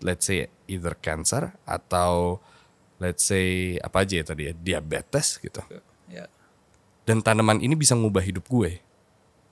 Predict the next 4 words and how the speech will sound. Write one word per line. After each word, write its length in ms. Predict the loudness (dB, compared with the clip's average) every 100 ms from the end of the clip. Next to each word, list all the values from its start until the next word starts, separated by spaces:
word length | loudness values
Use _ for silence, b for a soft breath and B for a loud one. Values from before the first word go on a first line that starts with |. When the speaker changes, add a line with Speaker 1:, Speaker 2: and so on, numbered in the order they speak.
| _ _ _ _ _
Speaker 1:
Tapi 280 | -6 0 2
negara 920 | 4 4 2 0 2 4 4 2 0 0
bilang 360 | 2 6 6 4
oke, 440 | -2 0 -2 -2